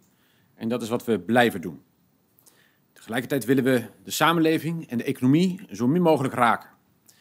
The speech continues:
We willen dat kinderen en jongeren gewoon naar school kunnen, dat we van een borrel buiten de deur kunnen genieten, kunnen blijven genieten, dat we kunnen sporten. En in de maatregelen die we nemen proberen we met al die aspecten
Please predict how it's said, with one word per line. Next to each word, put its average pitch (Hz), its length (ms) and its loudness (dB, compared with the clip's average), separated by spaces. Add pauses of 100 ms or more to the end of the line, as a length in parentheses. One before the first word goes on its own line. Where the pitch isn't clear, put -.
(560)
We - 100 -20
willen 98 180 -14
dat 104 120 -12
kinderen 139 300 0
en 110 60 -2
jongeren 131 240 0
gewoon 113 180 -4
naar 107 100 -6
school 165 280 -4
kunnen, 170 360 -6 (680)
dat 98 280 -14
we 104 120 -16
van 110 160 -10
een 107 120 -6
borrel 127 200 -2
buiten 127 280 0
de 120 60 -2
deur 160 200 0
kunnen 160 220 -4
genieten, 160 480 -6 (340)
kunnen 98 180 -10
blijven 143 380 4
genieten, 160 320 -6 (600)
dat - 180 -18
we 98 60 -18
kunnen 110 220 -10
sporten. 190 400 -2 (1080)
En 135 120 -4
in 143 60 4
de 143 60 4
maatregelen 165 500 2
die 127 100 -6
we 117 60 0
nemen 156 320 2
proberen 147 320 -6
we 120 60 -2
met 117 140 -2
al 165 180 -2
die 151 280 -6
aspecten 127 600 -6